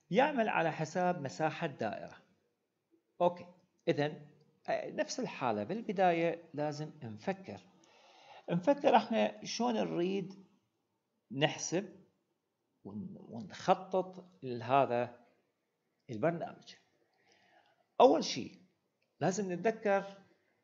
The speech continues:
هو قانون نصف الدائرة إيش؟ أوكي؟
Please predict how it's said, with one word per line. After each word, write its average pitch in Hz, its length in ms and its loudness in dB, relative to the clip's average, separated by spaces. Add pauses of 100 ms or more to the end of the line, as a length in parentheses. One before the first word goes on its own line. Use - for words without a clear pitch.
(280)
هو 143 240 2
قانون 156 800 -6
نصف 143 280 -10
الدائرة 127 760 0
إيش؟ 143 400 2 (1800)
أوكي؟ 135 420 2